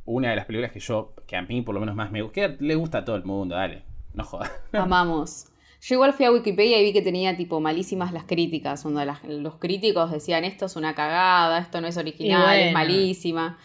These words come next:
Speaker 2: Es como, ay, p-, no, pero tenía como doce por ciento en, en, ¿cómo es? Rotten Tomatoes, creo.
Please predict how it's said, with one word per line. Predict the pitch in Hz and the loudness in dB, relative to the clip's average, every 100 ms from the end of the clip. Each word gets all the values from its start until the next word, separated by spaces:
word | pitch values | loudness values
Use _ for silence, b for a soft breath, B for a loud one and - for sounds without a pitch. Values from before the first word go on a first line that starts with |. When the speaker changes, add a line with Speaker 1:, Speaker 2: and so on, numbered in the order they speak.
| b b | b b
Speaker 2:
Es | _ | _
como, | 277 220 208 | -2 0 0
ay, | 240 240 | 2 0
p-, | 240 - | -2 -4
no, | 269 | 2
pero | 254 | 2
tenía | 220 294 | 4 2
como | 240 190 | 4 2
doce | 240 262 | 2 2
por | 208 190 | 0 -2
ciento | 214 240 247 196 | 0 0 2 2
en, | 175 170 165 156 | 2 -2 -4 -6
en, | 160 156 | -6 -4
¿cómo | 180 185 | -4 -4
es? | 233 - | -4 -6
Rotten | 180 190 196 196 175 160 | -4 -2 0 -2 -2 -6
Tomatoes, | 165 165 170 165 156 - | -8 -4 -2 -2 -4 -8
creo. | - 139 | -10 -10